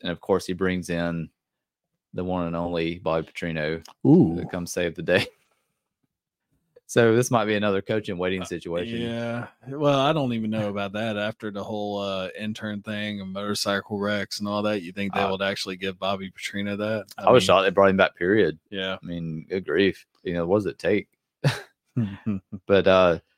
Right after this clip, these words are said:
Speaker 1: you know, they, several guys have transferred out, including Rocket Sanders, who went to South Carolina, and,
Speaker 2: Big
Speaker 1: uh,
Speaker 2: pickup for South Carolina.
Speaker 1: yeah, huge pickup. K J Jefferson, who I don't think he's picked a team yet, uh, but, you know, he was really good, uh, quarterback for Arkansas, even though this year
Speaker 2: Yes.
Speaker 1: wasn't too well.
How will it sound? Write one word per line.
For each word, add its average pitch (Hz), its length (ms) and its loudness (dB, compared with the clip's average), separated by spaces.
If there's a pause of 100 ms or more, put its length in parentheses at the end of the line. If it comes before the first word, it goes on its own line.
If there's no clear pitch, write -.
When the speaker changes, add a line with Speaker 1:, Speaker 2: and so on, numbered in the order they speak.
(320)
Speaker 1:
you 117 100 2
know, 104 140 6
they, 107 360 0
several 127 280 -2
guys 107 240 -2
have 92 100 -12
transferred 95 640 0
out, 92 340 0
including 90 360 -6
Rocket 92 320 -4
Sanders, 87 420 -6
who 95 80 -6
went 92 140 -10
to - 40 -14
South 90 240 -4
Carolina, 85 580 -4 (160)
and, 85 260 -6
Speaker 2:
Big 104 100 -6
Speaker 1:
uh, 85 60 -2
Speaker 2:
pickup 98 320 -4
for 101 80 -18
South 92 300 -8
Carolina. 90 340 -10
Speaker 1:
yeah, 101 160 4
huge 110 280 -2
pickup. 80 360 -8 (380)
K 110 140 0
J 107 160 4
Jefferson, 98 560 0
who 92 120 -2
I 98 40 4
don't 123 160 0
think 151 140 -6
he's 104 100 -8
picked 123 200 -4
a 76 60 -8
team 95 300 -6
yet, 76 220 -2 (440)
uh, 87 320 2
but, 87 300 -2
you 113 120 -4
know, 95 100 0
he 104 60 0
was 117 160 0
really 104 180 2
good, 87 400 0 (260)
uh, 87 220 -2
quarterback 85 480 -4
for 90 100 -8
Arkansas, 82 420 -8
even 85 120 -8
though 85 140 -4
this 87 140 0
year 95 100 -2
Speaker 2:
Yes. 82 80 -4
Speaker 1:
wasn't 82 280 -6
too 85 160 -10
well. 85 300 -4